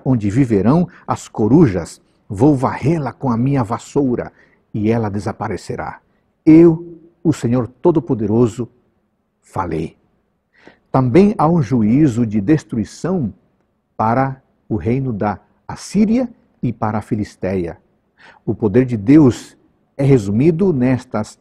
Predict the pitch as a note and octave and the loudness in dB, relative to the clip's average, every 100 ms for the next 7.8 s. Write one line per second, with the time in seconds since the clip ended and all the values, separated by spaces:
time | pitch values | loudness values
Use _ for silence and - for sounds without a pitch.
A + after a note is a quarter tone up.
0 | - C3+ A#2+ - B2 G#2+ - F#2 F#2 D#3 | -6 -4 -4 -4 -8 -6 -8 -6 -2 0
1 | E3+ E3+ - _ _ _ _ _ - F2 | 0 -4 -12 _ _ _ _ _ -12 -4
2 | F#2+ G#2+ A2 - _ _ _ _ - G2+ | -2 -2 -6 -12 _ _ _ _ -8 -6
3 | F2+ A2 - G2 G#2 - - - - - | -2 -2 -2 -4 -4 -6 -14 -16 -16 -20
4 | _ _ _ _ - _ D3 B2 - G#2 | _ _ _ _ -20 _ 2 2 0 0
5 | A2+ D3 - D#3+ D3 D3 G#2+ F#2+ G#2+ G#2 | 2 0 0 2 2 0 -2 0 0 0
6 | F2+ - _ - D3 A2 A2+ F2+ C3+ - | -4 -12 _ -2 0 2 0 2 0 -2
7 | A2 G2 A#2 A2 A#2+ - - F#2 | -6 -2 -2 0 -2 -4 -12 -14